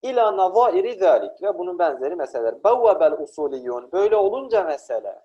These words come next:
bazı meseleler böyle diğer ilimlerde ele, diğer ilimlere bırakılmayacak kadar önemli arkadaşlar. Tamam? Bevvebel usuliyune bâbe ahkâmil lugât.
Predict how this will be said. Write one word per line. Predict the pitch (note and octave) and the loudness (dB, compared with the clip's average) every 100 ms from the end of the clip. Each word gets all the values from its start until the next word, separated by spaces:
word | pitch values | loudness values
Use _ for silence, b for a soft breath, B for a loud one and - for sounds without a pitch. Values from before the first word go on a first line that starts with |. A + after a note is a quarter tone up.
| _ | _
bazı | D#3 E3+ - | 2 2 -2
meseleler | E4+ - F3 F3 G#3 F#3+ | -8 -8 -8 -6 -6 -4
böyle | F#4+ F#3 | -6 -6
diğer | D#3 F3+ G3+ | -4 -2 0
ilimlerde | F3+ F3 E3+ D#3+ D#3 D#3 A3 A#3 - _ _ _ | -2 -8 -8 -6 -4 -4 -6 -10 -12 _ _ _
ele, | D3+ E3 G#3+ - _ _ _ - | -6 -4 -4 -6 _ _ _ -8
diğer | E3+ G3+ | -2 -2
ilimlere | F#3+ F3 E3+ F#3+ - - | -2 -6 -6 -6 -6 -4
bırakılmayacak | D#3+ A3+ D#3+ B3 A3 G3 F3 G3 G3 | -4 -4 -6 -8 -6 -8 -4 -4 -4
kadar | F3+ D#3+ F3 | -6 -4 -4
önemli | D3+ C#3 C3+ C3 | -6 -8 -4 0
arkadaşlar. | A2 - F#2+ F#2+ _ _ _ _ | 0 -4 -12 -14 _ _ _ _
Tamam? | D#3+ A3+ - _ _ _ _ _ _ _ _ _ _ _ _ | -6 -6 -8 _ _ _ _ _ _ _ _ _ _ _ _
Bevvebel | C#3+ A3+ A3+ G3+ F3 E3+ | 2 4 6 4 2 -2
usuliyune | E3+ E3+ F3 E3+ E3 F#3 A#3 A3+ A#3 A#3 | -6 -10 -8 -6 -6 -8 -8 -6 -8 -2
bâbe | G3+ G#3+ F#3+ | 0 2 2
ahkâmil | G3+ E3 - - G3 F3+ F3+ D#3+ | -2 -2 -8 -12 -10 -8 -8 -8
lugât. | C#3 B2+ A#2+ G2 - | -10 -2 0 0 -4